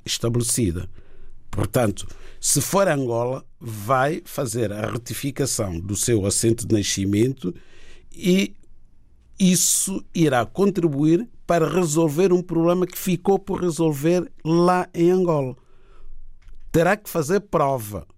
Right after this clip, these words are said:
terá que apresentar testemunhas. O conservador do Registro Civil de Angola pode querer ouvir este senhor, que está vivo, felizmente, que é o pai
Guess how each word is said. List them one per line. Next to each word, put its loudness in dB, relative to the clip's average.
terá -4
que -2
apresentar 0
testemunhas. 2
O -4
conservador 2
do -6
Registro -4
Civil -2
de 0
Angola 2
pode 4
querer 2
ouvir 0
este 2
senhor, 0
que -10
está -2
vivo, 0
felizmente, 0
que 2
é 6
o 4
pai 0